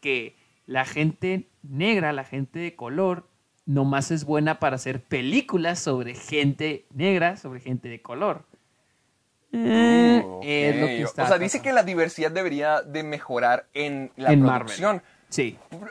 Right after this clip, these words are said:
Speaker 2: En la producción, porque es que yo me acuerdo que desde hace mucho tiempo se está diciendo eso del racismo en Marvel, de que cuando tienen a un, que nomás pueden tener, digamos, que a un personaje negro protagonista, porque antes era Rhodey, que era el amigo de Iron Man,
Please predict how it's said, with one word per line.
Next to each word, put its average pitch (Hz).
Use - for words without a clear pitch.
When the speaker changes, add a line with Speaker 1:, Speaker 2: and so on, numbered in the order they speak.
Speaker 2:
En 165
la 151
producción, 156
porque 190
es 185
que 196
yo 202
me 262
acuerdo 233
que 147
desde 135
hace -
mucho 196
tiempo 175
se 180
está 123
diciendo 120
eso 156
del 107
racismo 120
en 110
Marvel, 123
de 120
que 123
cuando 135
tienen 156
a 135
un, 139
que 180
nomás 175
pueden 214
tener, 160
digamos, 170
que -
a 143
un 143
personaje 160
negro 147
protagonista, 117
porque 117
antes 160
era 160
Rhodey, 143
que 131
era 135
el 147
amigo 120
de 139
Iron 120
Man, 98